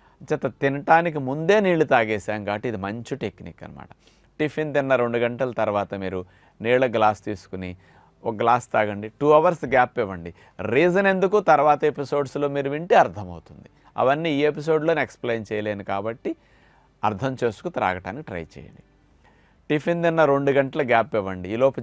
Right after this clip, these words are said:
జీర్ణక్రియ సవ్యంగా అయిపోతుంది, యాసిడ్లు పని అయిపోతాయి. టూ అవర్స్ తర్వాత ఒక గ్లాస్ తాగండి. ఇంకో పావు గంట, అరగంట గడిచాక ఇంకో గ్లాస్, ఇంకో అరగంట గడిచాక ఇంకో గ్లాస్, ఇంకొక అరగంటకి ఇంకో గ్లాస్. అట్లా మీరు లంచ్కి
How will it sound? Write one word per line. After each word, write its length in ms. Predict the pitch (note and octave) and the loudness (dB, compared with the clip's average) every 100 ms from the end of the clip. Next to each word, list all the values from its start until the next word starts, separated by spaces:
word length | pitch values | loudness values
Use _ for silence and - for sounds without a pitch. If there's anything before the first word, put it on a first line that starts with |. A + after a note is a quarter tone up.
| A2 | 0
జీర్ణక్రియ 500 | C#3 C#3+ C#3 B2+ B2+ - | 0 0 -4 -2 -2 0
సవ్యంగా 380 | A#2 B2 B2 A#2+ | -2 -2 0 0
అయిపోతుంది, 400 | A#2 B2+ - B2+ | 0 -4 -4 0
యాసిడ్లు 380 | A2+ A2 A2+ A2+ A2+ | 0 0 -4 -6 -4
పని 120 | A2 A2 | -4 -4
అయిపోతాయి. 420 | G#2+ A2+ - C3+ _ _ _ _ - | -6 -8 -8 -10 _ _ _ _ 0
టూ 80 | B2+ | 2
అవర్స్ 240 | C3 C#3+ - | 4 2 2
తర్వాత 220 | C#3+ C#3+ A#2+ | 2 2 2
ఒక 40 | A2 | 4
గ్లాస్ 240 | A2 G#2 G2+ | 2 2 -4
తాగండి. 400 | F#2 F2 D2+ - _ _ _ _ _ - | -6 -6 -16 -20 _ _ _ _ _ -14
ఇంకో 200 | D3 E3+ E3 D3+ | -2 2 4 6
పావు 180 | D3+ D3+ | 6 4
గంట, 160 | D3+ D3 | 0 0
అరగంట 280 | C#3 C3+ C3 B2+ | 2 2 0 0
గడిచాక 340 | B2 A#2+ C3 B2 | -2 0 -2 -2
ఇంకో 180 | A2+ A2+ G2+ | -6 -6 -2
గ్లాస్, 300 | G2+ F2 - _ _ A#2+ | -4 -4 -10 _ _ -12
ఇంకో 180 | C#3+ D#3 D3+ | 0 4 6
అరగంట 300 | C#3+ C#3+ C#3 | 4 0 0
గడిచాక 260 | C#3 C3 C#3+ | 0 0 -2
ఇంకో 140 | A#2+ G#2+ | -2 -4
గ్లాస్, 240 | G2 F#2 - - - - D3 | -2 -6 -8 -20 -20 -18 -8
ఇంకొక 260 | D3 D#3 D#3 | -4 2 4
అరగంటకి 360 | C#3+ C#3 C3+ C#3+ | 4 2 -2 -4
ఇంకో 140 | C#3 A2+ | -2 -2
గ్లాస్. 200 | G#2 F#2+ C#3 | -2 -2 -2
అట్లా 280 | D3+ F#3+ F#3 F3 | -2 4 4 4
మీరు 160 | D#3+ C3+ C3 | 2 2 2
లంచ్కి 500 | D#3 E3 - - | 2 -2 -10 -12